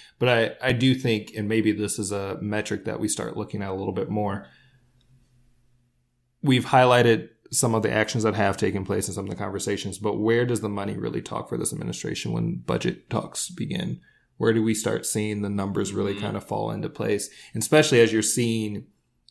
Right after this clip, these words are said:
Speaker 1: certain secretaries that you didn't see as prominent in, in former administrations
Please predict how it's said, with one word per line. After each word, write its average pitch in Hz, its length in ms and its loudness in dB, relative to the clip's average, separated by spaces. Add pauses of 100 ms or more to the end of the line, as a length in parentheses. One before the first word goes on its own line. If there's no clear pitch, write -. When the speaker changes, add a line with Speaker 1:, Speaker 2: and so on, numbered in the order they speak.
Speaker 1:
certain 135 400 4
secretaries 110 960 2
that 107 200 -2
you 104 120 -4
didn't 110 540 0
see 107 340 6
as 101 120 0
prominent 101 500 -4
in, 98 380 -10
in 98 260 -10
former 104 400 -4
administrations 104 840 -4